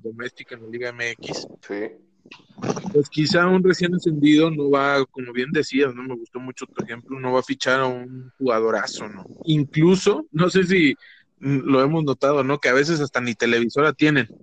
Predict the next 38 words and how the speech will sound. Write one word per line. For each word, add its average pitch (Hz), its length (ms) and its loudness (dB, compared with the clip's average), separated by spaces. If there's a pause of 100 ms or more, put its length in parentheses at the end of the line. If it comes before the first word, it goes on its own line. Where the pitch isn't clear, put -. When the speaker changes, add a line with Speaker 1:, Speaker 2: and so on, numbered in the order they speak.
(240)
Speaker 1:
¿no? 156 80 0
Speaker 2:
Sí, 95 200 -2 (100)
sí. 90 160 -4 (260)
Speaker 1:
<laughs> - 240 -20
Entonces, 123 500 -2 (500)
o 131 60 -20
sea, 135 140 2
lo 131 120 4
recuerdo 139 500 2
incluso 131 460 0
con, 120 380 0
no, 143 240 -2
no 151 160 -2
recuerdo 165 280 0
si 139 120 -4
fue 147 200 0
Lobos 135 500 4
o 110 100 2
qué 139 120 -6
equipo 135 320 -2
fue 139 180 2
que, 127 200 -2 (200)
pues, - 340 -4
no 139 300 -2
tuvo 165 480 2
televisión, 131 800 -2 (720)
pues, 123 180 0
por 113 200 -2
un, 143 280 0
algunas 131 360 0
jornadas. 127 640 -2 (380)
Speaker 2:
Sí, 98 80 -10 (200)
Lobos 107 180 2
Speaker 1:
Esto 147 240 2
Speaker 2:
guap. 151 80 4
Speaker 1:
no 139 100 0
sucede 113 360 0
allá. 110 260 -6